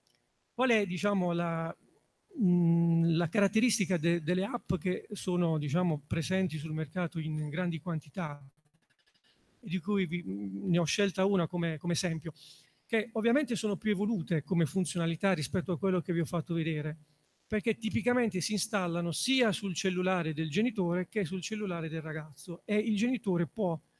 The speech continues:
dal suo cellulare controllare e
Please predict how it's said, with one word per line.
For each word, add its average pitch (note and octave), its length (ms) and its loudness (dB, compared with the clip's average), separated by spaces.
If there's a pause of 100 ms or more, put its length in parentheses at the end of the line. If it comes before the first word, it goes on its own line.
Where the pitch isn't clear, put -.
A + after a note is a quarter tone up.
(120)
dal F#3+ 240 0
suo B3 180 0
cellulare F3+ 720 0
controllare G#3 880 2
e F#3+ 240 2